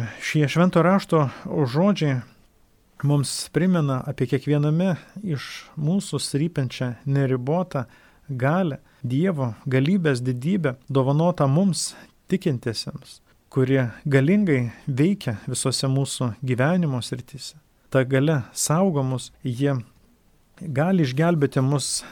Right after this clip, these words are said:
net iš pačios sudėtingiausios situacijos. Ji padeda mums įveikti tuos sunkumus, kurie mums atrodo neįveikiami. Prisiminkime,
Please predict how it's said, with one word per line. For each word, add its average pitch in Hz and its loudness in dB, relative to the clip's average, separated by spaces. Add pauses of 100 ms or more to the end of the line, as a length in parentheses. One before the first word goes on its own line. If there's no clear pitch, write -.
net 143 -2
iš - -6
pačios 160 0
sudėtingiausios 139 -2
situacijos. 143 -4 (300)
Ji 135 0
padeda 165 4
mums 139 -2
įveikti 147 0 (400)
tuos 165 0
sunkumus, 151 0
kurie 143 0
mums 135 -2
atrodo 135 0 (220)
neįveikiami. 135 0 (960)
Prisiminkime, 180 4